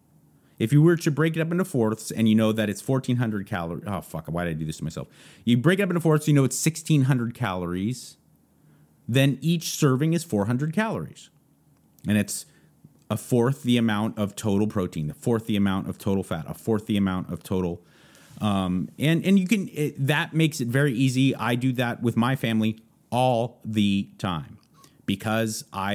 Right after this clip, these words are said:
am a stupid meathead and, uh, I weigh considerably more than my daughter, <laughs> who's eight, and I weigh a l-, you know, a pretty good amount more than my wife. Um, I will sometimes, with certain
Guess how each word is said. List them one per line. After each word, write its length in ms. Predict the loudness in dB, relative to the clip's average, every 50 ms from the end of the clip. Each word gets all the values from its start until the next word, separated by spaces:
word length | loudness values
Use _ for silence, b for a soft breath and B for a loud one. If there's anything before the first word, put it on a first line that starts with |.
| -4 -4
am 460 | -4 -2 -2 -2 -2 -2 -2 -4 -4 -6 -8
a 180 | -8 -8 -8 -8 -8
stupid 540 | -8 -8 -4 2 4 4 4 4 2 0
meathead 520 | 2 2 2 0 -2 -2 -4 -4 -4 -6 -8 b b b b b b b b
and, 680 | -2 -2 0 -2 -2 -2 -2 -2 -2 -2 -4 -4 -6 -6 -8
uh, 640 | -6 -6 -6 -6 -6 -6 -6 -6 -8 -8 -10 -10 -10 -8
I 300 | -6 -4 -2 -2 -2 -4 -4
weigh 640 | -4 -2 -2 -2 -2 -2 -2 -2 -4 -4 -6 -8 _ _ _ _ _ 0
considerably 580 | 0 0 2 4 4 4 4 6 6 6 8
more 240 | 8 8 8 6 4
than 100 | 4 4
my 140 | 4 4 4
daughter, 480 | 2 2 2 2 2 2 2 0 0 -4 -20
<laughs> 100 | -6 _
who's 180 | 4 4 4 4 4
eight, 200 | 2 2 2 2
and 140 | 2 2
I 120 | 2 2 2
weigh 360 | 2 2 4 4 4 2 2
a 60 | 0
l-, 260 | 0 -2 0 -2 -4 -2 2
you 160 | 4 4 4
know, 180 | 4 4 2
a 60 | 0 0
pretty 420 | -2 -4 -2 0 0 0 0 -2 -6 _ _ _ 2
good 160 | 2 4 4
amount 420 | 4 4 2 2 0 -2 -2 -2 2
more 220 | 4 4 6 4
than 120 | 4 4 2
my 120 | 2 2
wife. 460 | 2 2 0 0 -2 -4 -6 -12 -18 _ _ _ _ -20 -20 -20 -20 -20 -20 _ _ _ _ _ _ b b b b b b b b b 0
Um, 540 | 2 4 4 4 4 4 2 2 0 -4 -10 _ -4
I 180 | -2 0 0 0
will 220 | 2 2 2 0
sometimes, 800 | 0 0 0 2 2 2 2 2 0 0 0 0 0 0 0 0
with 140 | 0 0 0
certain 440 | 0 0 0 2 0 0 -2 -4